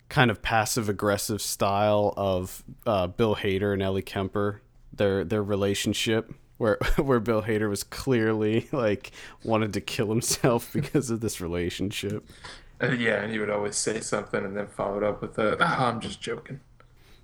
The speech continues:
Speaker 1: Yeah, I thought that was funny. And Jason Mantzoukas, I think that he's always funny. He can, just him sitting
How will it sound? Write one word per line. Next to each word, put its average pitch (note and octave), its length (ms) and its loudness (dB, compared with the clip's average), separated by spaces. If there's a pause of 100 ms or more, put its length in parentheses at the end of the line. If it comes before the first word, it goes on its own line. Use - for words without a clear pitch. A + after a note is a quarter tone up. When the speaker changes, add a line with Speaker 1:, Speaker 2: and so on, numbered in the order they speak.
(320)
Speaker 1:
Yeah, F#2+ 240 0 (240)
I D#3+ 60 -2
thought F3 180 4
that G#2 100 6
was G2+ 160 2
funny. F#2+ 460 -2
And F2+ 180 -4 (480)
Jason D3+ 300 6
Mantzoukas, B2+ 720 4 (180)
I A2 120 -4
think A#2 260 2
that G2+ 140 -2
he's A2 200 0
always G#2+ 320 4
funny. A#2 460 2
He B2+ 220 -2
can, A2+ 460 2 (600)
just C3 280 4 (140)
him B2 480 4 (280)
sitting A2+ 580 4